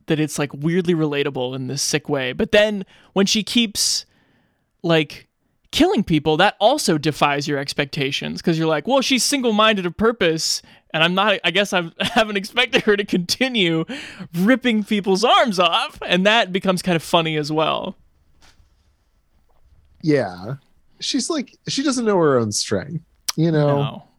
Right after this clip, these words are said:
Speaker 1: And is that how inbreeding works? Do you get, do they, do the scion get stronger?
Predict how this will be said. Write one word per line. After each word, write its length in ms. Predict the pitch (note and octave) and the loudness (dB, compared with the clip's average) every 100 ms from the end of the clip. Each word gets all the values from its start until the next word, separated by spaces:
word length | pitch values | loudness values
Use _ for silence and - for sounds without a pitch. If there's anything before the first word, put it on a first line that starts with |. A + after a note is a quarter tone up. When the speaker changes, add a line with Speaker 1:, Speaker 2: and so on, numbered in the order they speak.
| _ _ _ _ | _ _ _ _
Speaker 1:
And 140 | A#3+ F4 | 0 0
is 120 | G4 | 2
that 180 | A4 F#4 | 2 2
how 240 | G4+ F#4+ | 0 2
inbreeding 520 | G4 F4+ F4+ F#4 F4 | 0 2 2 2 -2
works? 540 | F4+ F#4 - - - - _ _ _ _ _ | -2 -2 -4 -6 -6 -14 _ _ _ _ _
Do 100 | - | 0
you 80 | B3+ | 2
get, 200 | B3+ A3+ | 2 2
do 80 | B3 | 4
they, 280 | B3+ B3 G3+ | 4 4 0
do 140 | A3+ | -4
the 100 | G#3+ | -2
scion 500 | A3 B3 B3 C4 A#3+ | 2 2 2 2 2
get 220 | G#3+ G#3 - | 2 2 0
stronger? 800 | - - G3+ C4 G4+ E4 G#4 | -4 2 2 2 0 0 -2